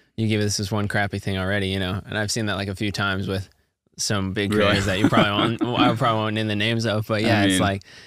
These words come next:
Speaker 1: you see 'em drop, you know, a video that's, like,
Speaker 2: Yeah.
Speaker 1: encouraging their young fans to gamble, you know, like, on this
Speaker 2: Yeah,
Speaker 1: stupid thing that, you know, is
Speaker 2: Mystery
Speaker 1: gonna
Speaker 2: Box.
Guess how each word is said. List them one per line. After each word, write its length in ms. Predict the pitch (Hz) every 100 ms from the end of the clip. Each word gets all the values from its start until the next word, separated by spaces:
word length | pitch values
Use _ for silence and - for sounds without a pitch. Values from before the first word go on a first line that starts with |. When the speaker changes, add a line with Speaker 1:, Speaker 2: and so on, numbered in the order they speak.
| - - -
Speaker 1:
you 100 | 113
see 180 | -
'em 140 | 110 101
drop, 420 | 107 101 98 98 - _ _ _ _ _ -
you 140 | 110
know, 220 | 98 92 90 _ _ _ _
a 120 | - 107
video 480 | 110 107 98 98
that's, 280 | 98 98 90
like, 340 | 104 92 101 -
Speaker 2:
Yeah. 320 | 95 90 80 -
Speaker 1:
encouraging 640 | 117 110 123 113 104 107 107
their 120 | 104
young 280 | 101 107 113
fans 360 | 113 113 127
to 100 | -
gamble, 600 | 165 151 127 101 85 90
you 120 | 101 113
know, 240 | 110 123
like, 200 | 120 113
on 120 | 117
this 140 | 117 110
Speaker 2:
Yeah, 80 |
Speaker 1:
stupid 320 | 104 127 123 110
thing 280 | 127 123
that, 120 | 117 98
you 60 |
know, 80 | 113
is 60 | 117
Speaker 2:
Mystery 160 | 117 107
Speaker 1:
gonna 120 | 107
Speaker 2:
Box. 420 | 95 90 - -